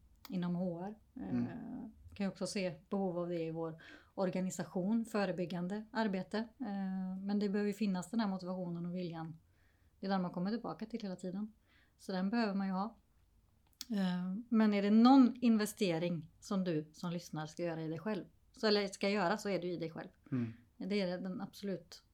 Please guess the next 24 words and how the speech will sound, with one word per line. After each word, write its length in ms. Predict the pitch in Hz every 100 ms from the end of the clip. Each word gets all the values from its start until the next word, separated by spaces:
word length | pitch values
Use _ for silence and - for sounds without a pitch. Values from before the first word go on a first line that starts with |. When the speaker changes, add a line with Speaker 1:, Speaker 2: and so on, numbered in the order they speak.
| _ _ _ _ _
Speaker 1:
bästa 340 | 220 208 - 180
och 120 | -
viktigaste 440 | 214 - 160 151 170
investeringen 500 | 175 - 160 165 165
man 120 | 160
kan 100 | 170
göra. 160 | 160 - _ _ - _ _
Den 120 | - 214
enda 240 | 220 202
man 240 | 202 196
med 120 | 202 190
säkerhet 640 | - 233 - 175 208 208
vet 260 | 196 170 175
att 100 | 170
man 140 | 175
kommer 200 | 185 180
leva 200 | 185 160
med 140 | 170
hela 160 | 180 165
livet 300 | 160 190 -
är 280 | - 170 160 -
en 180 | - 165
själv. 260 | 160 - 240 _ _ _ 123
Speaker 2:
Mm. 160 | 113